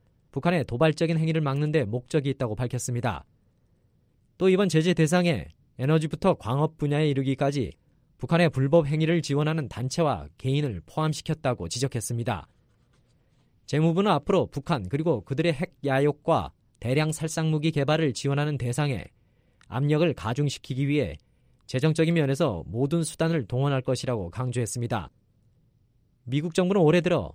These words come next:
북한이 핵실험과 장거리 미사일 발사를 계속하는 등 도발에 나서자 대통령 행정명령 등을 통해 독자적으로 북한을 제재하고 있습니다. 앞서 지난 삼월 미 재무부는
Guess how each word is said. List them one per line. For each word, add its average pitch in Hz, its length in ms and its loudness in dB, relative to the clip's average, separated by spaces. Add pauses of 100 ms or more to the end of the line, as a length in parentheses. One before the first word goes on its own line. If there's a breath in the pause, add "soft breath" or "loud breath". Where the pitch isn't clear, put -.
(120)
북한이 156 300 -4
핵실험과 151 680 -2 (220)
장거리 156 440 2
미사일 151 300 2
발사를 147 440 0
계속하는 135 580 -4
등 120 300 -4 (200)
도발에 135 320 0
나서자 135 460 -2 (720)
대통령 151 480 0
행정명령 156 720 0
등을 147 180 0
통해 135 460 -6
독자적으로 135 680 -2
북한을 120 360 -6
제재하고 135 520 -4
있습니다. 127 540 -4 (1000)
앞서 143 240 0
지난 180 240 0
삼월 180 380 0
미 127 260 -2
재무부는 147 680 0